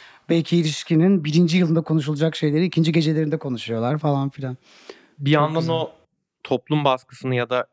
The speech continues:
Speaker 2: Russell'ın hissettiği toplum baskısını
Speaker 1: Hı hı.
Speaker 2: hissediyoruz. İşte
Speaker 1: Hı.
Speaker 2: onunla ilgili düşünüyoruz. Kendi yaşadığımız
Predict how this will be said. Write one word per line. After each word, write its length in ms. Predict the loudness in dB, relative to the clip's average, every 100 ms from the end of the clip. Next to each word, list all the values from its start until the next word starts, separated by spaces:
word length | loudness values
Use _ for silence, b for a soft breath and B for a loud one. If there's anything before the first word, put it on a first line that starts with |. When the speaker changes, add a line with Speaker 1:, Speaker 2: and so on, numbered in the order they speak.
| -6
Speaker 2:
Russell'ın 560 | -6 -4 -6 -6 -6 -8
hissettiği 680 | -14 -10 -6 -6 -4 -4
toplum 440 | -2 -4 -6 -4 -4
baskısını 580 | -4 -8 -14 -4 -2 -2
Speaker 1:
Hı 60 |
hı. 60 | -4
Speaker 2:
hissediyoruz. 760 | -10 -10 -6 -4 -6 -6 -10 -14 -20 B
İşte 120 | 0
Speaker 1:
Hı. 40 | 2
Speaker 2:
onunla 320 | 4 2 -2
ilgili 320 | -6 -8 -14
düşünüyoruz. 760 | -12 -8 -6 -6 -8 -14 -20 _ -10
Kendi 260 | -6 -2
yaşadığımız 760 | -2 -4 -8 -8 -6 -8 -10